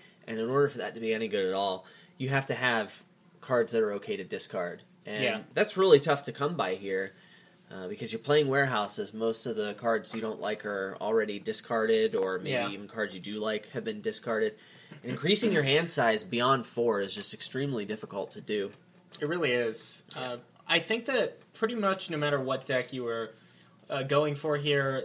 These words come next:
Speaker 2: the opener was probably Trader Monastery. I think that's what we settled on.
Speaker 1: Yeah, and I think I might have said something about Horse Traders Monastery, but I waffled last time.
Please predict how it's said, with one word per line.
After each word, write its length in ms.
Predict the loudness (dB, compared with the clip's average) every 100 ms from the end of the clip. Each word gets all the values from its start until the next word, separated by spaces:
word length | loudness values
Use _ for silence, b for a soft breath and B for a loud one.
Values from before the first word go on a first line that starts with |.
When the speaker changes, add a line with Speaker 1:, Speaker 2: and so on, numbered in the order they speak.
| -4
Speaker 2:
the 280 | 2 2 2
opener 420 | -2 -4 -4 -4 -4
was 180 | -6
probably 520 | -6 -6 -4 -4 -8 -8
Trader 340 | -6 -6 -6
Monastery. 680 | -6 -8 -8 -8 -8 -6 -8
I 40 |
think 180 | -8 -6
that's 460 | -6 -6 -14 -12
what 100 | -10
we 80 | -8
settled 380 | -8 -8 -10 -12
on. 300 | -12 -12 -14 -18 2
Speaker 1:
Yeah, 400 | 4 6 6 2 2
and 240 | 0 0
I 140 | 0 0
think 240 | 2 0
I 20 |
might 220 | 4 8
have 100 | 8
said 320 | 8 4 2 0
something 240 | -4 -2
about 200 | 0 0
Horse 260 | 0 0 2
Traders 360 | 2 2 0
Monastery, 500 | -2 -6 -6 -4 -2
but 100 | 2
I 120 | 6 8
waffled 500 | 8 8 6 0 0
last 320 | -2 -4 -6
time. 320 | -4 -4 -6